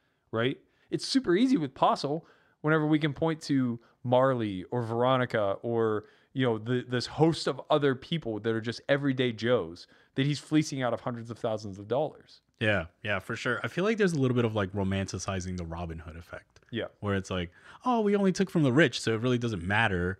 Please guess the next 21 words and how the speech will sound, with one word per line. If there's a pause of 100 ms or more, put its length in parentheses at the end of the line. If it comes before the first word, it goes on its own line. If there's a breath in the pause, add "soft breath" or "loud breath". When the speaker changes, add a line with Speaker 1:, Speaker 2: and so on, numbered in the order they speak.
Speaker 1:
Mm-hmm.
Speaker 2:
And
it's
like,
but
if
you
take
from,
from, (160)
from
Joe, (160)
then
Speaker 1:
Right.
Speaker 2:
it's, (160)
then
it's
not, (180)
not (120)
Speaker 1:
Precisely.
Speaker 2:
good.